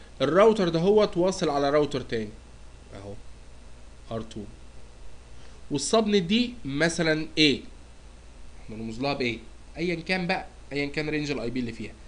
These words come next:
حلو كده؟ وار تو،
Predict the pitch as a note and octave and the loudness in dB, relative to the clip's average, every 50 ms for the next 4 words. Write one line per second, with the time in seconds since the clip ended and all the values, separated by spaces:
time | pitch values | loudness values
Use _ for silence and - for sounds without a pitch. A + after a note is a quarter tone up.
0 | - - - - - - - D3 D3+ C#3+ F3+ F#3+ A3 A#3+ - - - - - - | -16 -14 -14 -14 -8 -4 -2 -2 0 0 0 0 0 -2 -4 -10 -14 -14 -16 -16
1 | - - - - - - - - - - - - - - - - - - - - | -16 -16 -16 -16 -16 -16 -16 -16 -18 -18 -18 -18 -16 -16 -16 -16 -16 -16 -16 -16
2 | - - C#3+ D3+ E3+ G3+ A3+ C4 B3+ - - A#3 A#3+ C4+ C#4 | -8 -2 2 4 8 8 10 8 8 6 4 4 4 4 4